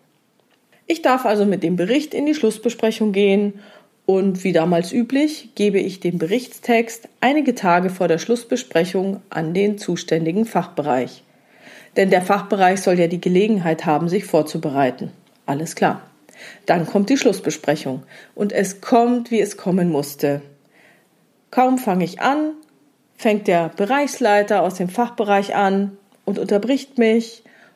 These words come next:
und sagt: „Frau Puhani, ich weiß gar nicht, wie Sie zu dieser Aussage kommen. Hier ist doch das Dokument, hätten Sie doch gleich was gesagt.“ Und ich glaube,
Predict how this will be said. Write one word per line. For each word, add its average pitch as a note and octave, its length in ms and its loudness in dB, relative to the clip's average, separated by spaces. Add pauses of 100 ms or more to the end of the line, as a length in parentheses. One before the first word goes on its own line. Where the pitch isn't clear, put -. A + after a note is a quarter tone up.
und G#3 200 -2
sagt: G#3+ 540 0 (720)
„Frau - 200 -4
Puhani, G3+ 680 0 (320)
ich - 180 -12
weiß - 200 -12
gar D3 180 -10
nicht, C#3+ 220 -14
wie G3+ 80 0
Sie A3 160 -2
zu B3+ 140 -2
dieser A#3 300 4
Aussage G3+ 500 2
kommen. F#3 500 2 (480)
Hier D4+ 220 0
ist F4+ 160 -2
doch B3 100 0
das F3+ 200 -4
Dokument, F3+ 600 0
hätten F#3 280 -6
Sie D#3+ 100 -6
doch D#3+ 160 -4
gleich F#3 320 0
was F3+ 140 -4
gesagt.“ D#3 500 -4 (540)
Und F#3 260 -4
ich C#4 300 -2
glaube, F3+ 680 2